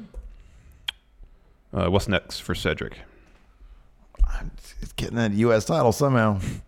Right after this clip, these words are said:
Speaker 1: I don't know how. I don't know how they're
Speaker 2: Yeah,
Speaker 1: gonna
Speaker 2: I don't
Speaker 1: do
Speaker 2: know
Speaker 1: it.
Speaker 2: either.
Speaker 1: I think maybe, I don't know if they're just waiting for the draft. I don't know.
Speaker 2: I don't know. Handsome B Wonderful. Uh, did Dominic Walter Mysterio just become the, the force to break the one more time, one more time rule?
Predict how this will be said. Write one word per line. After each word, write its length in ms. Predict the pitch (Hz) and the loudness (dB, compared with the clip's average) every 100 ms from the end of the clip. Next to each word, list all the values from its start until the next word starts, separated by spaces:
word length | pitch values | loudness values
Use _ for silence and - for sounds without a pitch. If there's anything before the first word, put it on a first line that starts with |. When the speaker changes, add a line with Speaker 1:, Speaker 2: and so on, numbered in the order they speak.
| - | 2
Speaker 1:
I 80 | |
don't 200 | 113 127 | 6 6
know 160 | 131 131 131 | 8 8 8
how. 300 | 135 123 104 | 8 8 8
I 100 | 98 | 6
don't 80 | 110 | 4
know 60 | |
how 120 | 107 | 6
they're 120 | 110 107 | 6 6
Speaker 2:
Yeah, 160 | 87 | 6
Speaker 1:
gonna 40 | 85 | 6
Speaker 2:
I 120 | 110 | 8
don't 0 | |
Speaker 1:
do 100 | 101 | 8
Speaker 2:
know 120 | 82 | 6
Speaker 1:
it. 80 | 82 | 2
Speaker 2:
either. 220 | 80 80 - - - | 0 -4 -10 -18 -2
Speaker 1:
I 140 | 104 | 2
think 200 | 123 143 | 4 4
maybe, 320 | 123 120 117 | 6 4 4
I 100 | 80 80 | -2 -2
don't 80 | 107 | 0
know 100 | 117 | 2
if 60 | |
they're 80 | 110 | 2
just 140 | 110 98 | 2 2
waiting 200 | 107 104 | 2 2
for 80 | 104 | 0
the 60 | |
draft. 280 | 101 107 90 | 0 0 0
I 120 | 69 | 0
don't 120 | 87 | 0
know. 140 | 90 78 | -2 -4
Speaker 2:
I 40 | 87 | -2
don't 100 | 87 | 0
know. 140 | 85 | 0
Handsome 340 | 82 104 - 95 | 2 2 2 2
B 140 | 98 | 6
Wonderful. 500 | 92 101 95 92 92 | 6 6 4 2 0
Uh, 720 | 92 92 87 85 85 85 85 | 2 4 6 4 4 4 2
did 220 | 85 92 85 | 2 2 4
Dominic 560 | 101 113 110 104 - - - - _ - - | 6 6 6 2 -2 -20 -20 -20 _ -18 0
Walter 360 | 104 113 - | 6 6 6
Mysterio 640 | 101 - 110 104 95 90 90 | 0 4 6 8 8 6 6
just 280 | 98 - | 2 2
become 560 | 92 - 98 95 90 85 | -4 0 2 4 0 -2
the, 420 | 87 87 85 85 - | 0 2 2 0 -4
the 100 | 90 | -10
force 560 | - - 123 101 - - | -6 6 8 8 4 -2
to 120 | 92 | -2
break 320 | 92 95 - | 4 4 4
the 80 | 87 | 2
one 180 | 92 95 | 2 4
more 140 | 87 | 2
time, 260 | - 92 87 | 2 0 0
one 120 | 87 | -2
more 120 | 82 | -2
time 300 | 80 87 80 | -2 -4 -2
rule? 200 | 80 76 | -4 -6